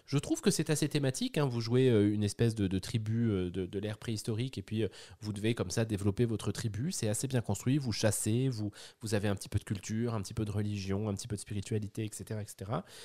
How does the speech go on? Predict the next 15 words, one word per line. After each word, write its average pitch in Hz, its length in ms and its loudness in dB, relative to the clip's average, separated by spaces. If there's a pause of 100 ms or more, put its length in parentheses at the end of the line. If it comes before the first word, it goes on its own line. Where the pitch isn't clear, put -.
(240)
Moi, 147 120 6
j'y 147 160 4
ai 135 40 6
joué 123 160 4
en 107 140 4
solo, 131 400 6
pour 113 200 -2
le 104 100 4
coup. 214 360 -2
En 131 100 2
solo, 135 480 2
le, 110 240 2
le 113 120 2
solo 107 340 0
est 87 160 -2